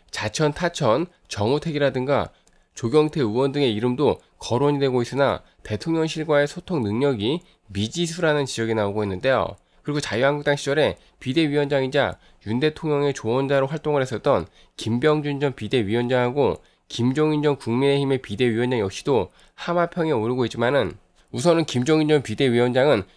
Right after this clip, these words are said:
국민의힘의 비대위원장은 맞지 않겠다라고 공개적으로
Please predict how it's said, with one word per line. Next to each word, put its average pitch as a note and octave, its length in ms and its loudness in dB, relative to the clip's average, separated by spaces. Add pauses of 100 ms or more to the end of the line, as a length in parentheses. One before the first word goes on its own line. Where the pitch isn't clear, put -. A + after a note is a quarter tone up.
국민의힘의 D3 680 0
비대위원장은 B2+ 880 0 (220)
맞지 F#2 340 -2
않겠다라고 B2 800 0 (260)
공개적으로 C3+ 880 0